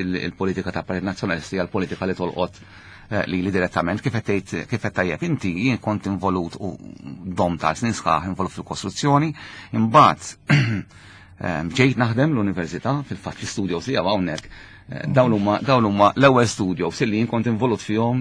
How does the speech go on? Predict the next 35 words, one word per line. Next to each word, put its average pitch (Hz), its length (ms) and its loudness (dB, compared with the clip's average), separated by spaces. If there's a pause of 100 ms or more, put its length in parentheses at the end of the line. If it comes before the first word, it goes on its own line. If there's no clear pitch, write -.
biex, 101 220 -2 (100)
biex, 107 320 -2
biex 104 220 -6
jinbnew, 98 340 0
imbagħad 95 240 -4
kont 107 220 -2
involut 107 260 0
fl-studios 110 640 -2 (420)
li 120 80 4
għandna 104 240 4
llum 104 220 2
id-Dar 98 180 0
Ċentrali. 101 540 4 (640)
Em, 117 460 6 (520)
<clears throat> - 640 -10
il-politika 143 420 8
kienet 123 180 6
interessani 107 560 4
minn 101 160 4
dejjem, 151 400 8
studjajt 139 540 4
il-filosofija 101 720 2
u 135 80 4
allura 131 260 6
mbagħad 127 220 2
iktar 117 240 4
u - 20 10
iktar. 90 380 2 (540)
Għax - 280 -8
il-filosofija 113 560 4
għandha 110 240 6
dal-element 104 640 4
ta', 117 220 8 (100)
tal-politika 113 560 4
soċjali, 123 640 6